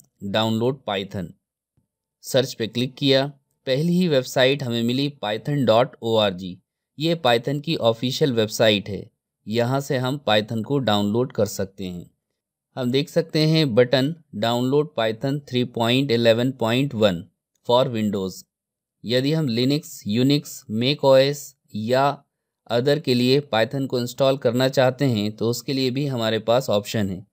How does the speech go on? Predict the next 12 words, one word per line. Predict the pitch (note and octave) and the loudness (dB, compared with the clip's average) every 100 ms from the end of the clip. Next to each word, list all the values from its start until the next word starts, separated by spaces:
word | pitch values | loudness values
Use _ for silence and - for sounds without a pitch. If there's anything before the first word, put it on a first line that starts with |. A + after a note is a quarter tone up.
| _ _ _ _ _ | _ _ _ _ _
Python | B2+ C#3 E3+ E3+ | -6 -2 -2 0
को | E3+ | 0
डाउनलोड | C#3+ A#2+ A#2+ C3 D3+ | 2 2 2 0 0
करने | - B2+ B2+ C#3+ | 2 2 2 0
के | D3 | 0
लिए | C3+ A#2 | 2 2
simply | A#2+ C3 B2+ D3 C#3 C#3+ | 0 -4 -4 0 0 0
डाउनलोड | G#2+ A2+ A#2 A#2+ C3 | 0 0 2 2 2
बटन | A2+ A2 A2+ A2+ | 2 0 0 0
पे | C#3+ | -4
क्लिक | C3+ G#2+ - | -4 -6 -6
किया। | G#2+ G2 E2+ | -6 -4 -6